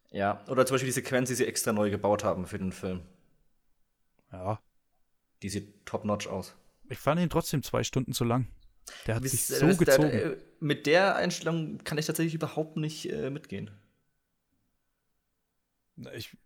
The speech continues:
Speaker 2: doch,
Speaker 1: Weil
Speaker 2: äh,
Speaker 1: du,
Speaker 2: ich
Speaker 1: du brauchst, weil, weil beim originalen Justice League war ja das Ding, dass der viel zu kurz war. So. Du, weil du, du hast keine Charakterentfaltung, weder auf Protagonistenseite, weder auf, äh, Antagonistenseite.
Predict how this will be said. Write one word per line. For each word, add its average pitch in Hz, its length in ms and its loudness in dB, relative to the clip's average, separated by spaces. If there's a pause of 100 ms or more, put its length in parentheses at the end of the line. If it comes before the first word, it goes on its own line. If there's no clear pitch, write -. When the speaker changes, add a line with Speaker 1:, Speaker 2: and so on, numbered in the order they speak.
(120)
Speaker 2:
doch, 165 340 2
Speaker 1:
Weil 123 80 2
Speaker 2:
äh, 127 220 4
Speaker 1:
du, 160 100 8
Speaker 2:
ich - 100 2
Speaker 1:
du 147 100 2
brauchst, 165 300 6
weil, 165 260 8
weil 170 100 12
beim 160 300 6
originalen 196 420 4
Justice 208 280 0
League 185 120 2
war 170 80 8
ja 175 60 10
das 156 160 0
Ding, 170 200 2
dass 156 200 4
der 143 120 4
viel 143 280 2
zu - 120 -4
kurz - 360 -4
war. - 160 -12
So. - 380 -12
Du, 120 80 0
weil 139 180 10
du, 147 220 4
du 120 240 4
hast 135 180 2
keine 117 240 0
Charakterentfaltung, 127 880 2
weder 120 260 4
auf 110 200 0
Protagonistenseite, 123 880 0
weder 104 220 2
auf, 101 180 0
äh, - 80 -4
Antagonistenseite. 92 1040 -4